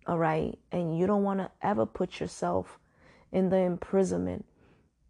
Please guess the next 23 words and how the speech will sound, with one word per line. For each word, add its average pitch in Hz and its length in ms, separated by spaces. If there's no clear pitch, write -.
of 180 160
Saturn's 180 640
barriers 180 720
and 180 180
restrictions - 920
to - 120
the 185 100
point 190 380
where 180 140
you 185 180
conceal 185 960
everything 196 520
about - 440
you - 200
because 180 480
you 185 180
dealt 180 260
with - 140
somebody 170 460
that - 180
brought 175 320
you 151 80
down. - 420